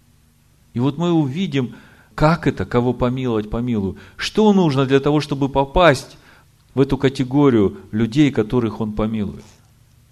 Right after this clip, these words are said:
Потому что сейчас мы уже говорим не только о грехе Золотого Тельца, который был сделан там.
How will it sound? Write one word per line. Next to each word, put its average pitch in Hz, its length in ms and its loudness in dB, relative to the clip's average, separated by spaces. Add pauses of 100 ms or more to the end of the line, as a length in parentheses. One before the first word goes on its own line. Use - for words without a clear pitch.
(500)
Потому 151 260 0
что 147 160 0
сейчас 156 460 -2
мы 147 100 -4
уже 131 160 -2
говорим 135 440 0
не 127 120 -4
только 147 380 -2
о 131 40 -2
грехе 127 320 -4
Золотого 117 440 -2
Тельца, 110 380 -6
который 107 340 -4
был 104 180 -2
сделан 104 320 -4
там. 92 280 -8